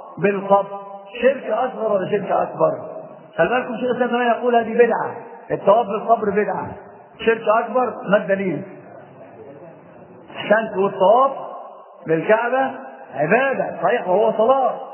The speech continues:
فإن كان هو عبادة فصرفها لله توحيد وصرفها لغير الله شرك والعياذ بالله،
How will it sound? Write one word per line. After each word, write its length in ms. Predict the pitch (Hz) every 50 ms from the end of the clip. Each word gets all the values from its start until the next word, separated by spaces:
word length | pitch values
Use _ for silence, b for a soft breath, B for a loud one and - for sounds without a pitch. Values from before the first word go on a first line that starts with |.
| - -
فإن 180 | 170 165 180 180
كان 240 | 185 240 269 262 254
هو 160 | 262 262 247
عبادة 560 | 214 202 202 190 220 226 247 247 277 269 254 - - - -
فصرفها 500 | 185 175 226 240 254 240 - 220 214 208
لله 240 | 208 202 208 233 240
توحيد 380 | 233 240 196 - - 233 254 214
وصرفها 440 | 196 - 220 233 214 190 208 208 202
لغير 220 | 196 226 233 214
الله 360 | 220 202 214 247 277 285 285 - - - - - - - - -
شرك 200 | 233 233 208 - - 165 180
والعياذ 300 | 185 180 180 190 190 175
بالله، 340 | 165 165 160 160 147 -